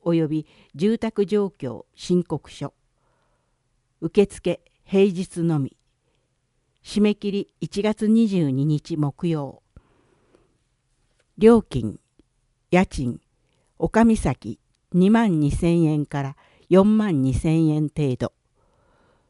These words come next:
東高田、二万四千円から五万円程度。入居者の所得などにより算定。駐車場使用料、一律二千二百円。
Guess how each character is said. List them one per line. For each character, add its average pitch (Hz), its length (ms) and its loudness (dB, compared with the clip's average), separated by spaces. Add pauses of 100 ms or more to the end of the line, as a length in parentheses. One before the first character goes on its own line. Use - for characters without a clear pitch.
(200)
東 214 440 2
高 180 280 2
田、 - 240 -12 (640)
二 185 120 4
万 220 240 4
四 156 220 2
千 151 320 -2
円 139 220 -2
か 127 160 -10
ら 127 160 -8 (180)
五 175 100 6
万 202 280 4
円 185 260 -2
程 147 220 -2
度。 - 160 -6 (1200)
入 226 240 6
居 233 180 4
者 147 160 0
の 117 220 -2
所 - 140 -4
得 208 220 0
な 208 140 2
ど 165 120 2
に 117 120 0
よ 107 100 -2
り 107 120 -6
算 135 280 -6
定。 123 320 -10 (1200)
駐 233 240 4
車 220 180 2
場 214 220 6
使 - 160 -4
用 202 220 4
料、 117 380 -10 (220)
一 - 240 -6
律 - 400 -4 (120)
二 170 120 4
千 226 320 2
二 135 140 0
百 131 260 -8
円。 113 180 -8